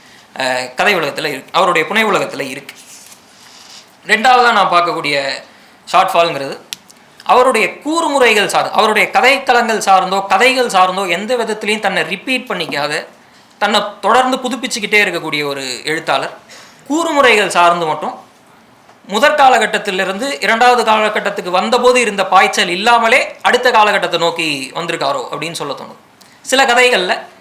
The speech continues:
அந்த கூறுமுறைகள் ரிப்பீட் ஆகிறத வந்து நம்ம பார்க்க முடியும். அந்த ரெப்படிஷன் வந்து சில நேரங்கள்ல அந்த கதைகள்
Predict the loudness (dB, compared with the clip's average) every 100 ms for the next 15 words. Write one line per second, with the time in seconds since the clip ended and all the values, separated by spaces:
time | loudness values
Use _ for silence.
0 | _ -6 -4 0 0 2 2 2 0 -4
1 | -6 -2 0 2 2 0 -4 -8 -10 -10
2 | -10 -14 -6 -2 0 2 0 -4 -14 -20
3 | _ _ _ -6 -2 2 2 0 -2 -2
4 | -2 -6 -10 -12 -16 _ _ _ _ -4
5 | 0 4 4 4 2 -2 -2 -2 0 4
6 | 4 2 -2